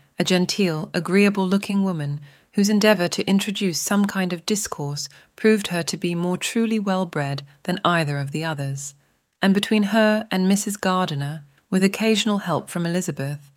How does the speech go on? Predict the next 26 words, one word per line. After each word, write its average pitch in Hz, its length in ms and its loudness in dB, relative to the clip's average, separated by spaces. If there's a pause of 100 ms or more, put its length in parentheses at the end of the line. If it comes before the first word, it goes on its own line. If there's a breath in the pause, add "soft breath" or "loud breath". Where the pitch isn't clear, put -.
(180)
the 190 100 -4
conversation 196 720 0
was 156 160 -6
carried 147 380 -4
on. 147 400 -6 (760 soft breath)
Miss 202 180 2
Darcy 214 420 4
looked 208 300 0
as 185 140 -2
if 185 100 -4
she - 160 -2
wished 202 300 0
for - 100 -6
courage 185 480 0
enough 165 280 -4
to 190 100 -6
join 208 320 0
in 143 120 -2
it, 143 360 -8 (520)
and 196 160 2
sometimes 202 640 4
did 220 280 4
venture 175 420 -2
a 170 40 -4
short - 380 -2
sentence 147 760 -4